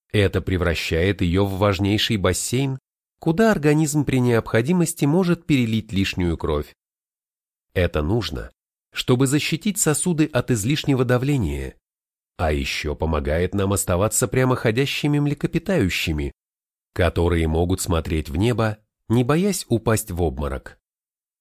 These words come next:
Как открытие позвоночной венозной системы изменило медицину?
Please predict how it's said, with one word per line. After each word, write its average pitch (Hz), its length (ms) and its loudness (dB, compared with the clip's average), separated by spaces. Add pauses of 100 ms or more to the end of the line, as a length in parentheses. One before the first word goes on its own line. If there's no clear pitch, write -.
(600)
Как 87 300 0
открытие 85 540 -2
позвоночной 92 680 0
венозной 98 440 2
системы 143 600 -2
изменило 147 480 2
медицину? 87 720 0